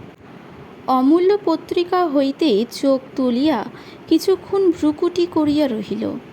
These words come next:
তারপর বলিল, "মতলবটা কি?" "নতুন আষাঢ়ে গল্প তৈরি করেছ, তাই শোনাতে চাও?" বরদা কর্ণপাত করিল না, গল্প আরম্ভ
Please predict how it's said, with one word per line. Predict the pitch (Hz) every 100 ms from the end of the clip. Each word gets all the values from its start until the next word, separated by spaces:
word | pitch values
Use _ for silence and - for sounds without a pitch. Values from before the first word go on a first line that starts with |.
| - - - - -
তারপর | 233 196 - 208 190
বলিল, | 185 202 269 240 240 - - - - - 262
"মতলবটা | 277 277 339 359 - 240
কি?" | 214 170 247 - - - - - - - - - - -
"নতুন | 240 226 302 381
আষাঢ়ে | 381 349 381 370
গল্প | 320 294 294 339
তৈরি | 320 208 202
করেছ, | 175 180 - - - - - - -
তাই | 165 240
শোনাতে | - 359 359 381
চাও?" | 277 175 - - - - - - - - - _ _ _ _ _ _ _ - - - - -
বরদা | 269 302 311 403
কর্ণপাত | 440 359 311 302 339 339 339
করিল | - 214 190
না, | 180 165 233 - - - - - - -
গল্প | 226 233 202 -
আরম্ভ | 320 254 220 233 233